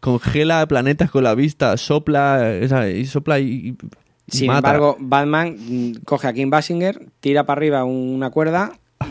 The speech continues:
Speaker 2: y, y como pese mucho Kim Basinger no la levanta.
Speaker 1: Y nos dobla el cuello mucho.
Speaker 2: No la levanta, o sea que
Speaker 1: <laughs> Al, al Batman, lo, un tío co-, que, que no puede respirar, que es asmático, le cruje la espalda.
Speaker 2: Claro, tío. ¿Cómo vas a luchar contra Superman si no puedes ni hablar?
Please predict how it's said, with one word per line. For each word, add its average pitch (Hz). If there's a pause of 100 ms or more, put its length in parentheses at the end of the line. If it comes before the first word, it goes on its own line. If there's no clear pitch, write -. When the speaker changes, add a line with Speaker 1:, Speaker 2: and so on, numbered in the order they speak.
Speaker 2:
y, 127
y 127
como 131
pese 165
mucho 175
Kim 175
Basinger 180
no 190
la 165
levanta. 143
Speaker 1:
Y 131
nos 131
dobla 151
el 135
cuello 131
mucho. 139
Speaker 2:
No 131
la 170
levanta, 151
o 101
sea 120
que 113
Speaker 1:
<laughs> -
Al, 127
al 120
Batman, 143
lo, 139 (120)
un 117
tío 117 (180)
co-, 101 (100)
que, 104
que -
no 117
puede 131
respirar, 123
que 120
es 117
asmático, 127 (320)
le 101
cruje 113
la 131
espalda. 127
Speaker 2:
Claro, 90
tío. 92 (360)
¿Cómo 143
vas 113
a 120
luchar 113
contra 110
Superman 117
si -
no 117
puedes 117
ni 107
hablar? 104